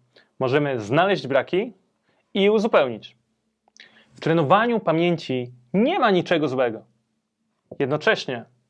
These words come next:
pamięć bywa zawodna. Dlaczego w zimie, jak wychodzimy z domu, zakładamy kurtkę?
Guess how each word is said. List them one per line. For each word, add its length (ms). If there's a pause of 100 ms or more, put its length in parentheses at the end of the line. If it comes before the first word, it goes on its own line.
pamięć 320
bywa 240
zawodna. 400 (460)
Dlaczego 400
w 160
zimie, 500 (200)
jak 180
wychodzimy 440
z 80
domu, 220
zakładamy 460
kurtkę? 460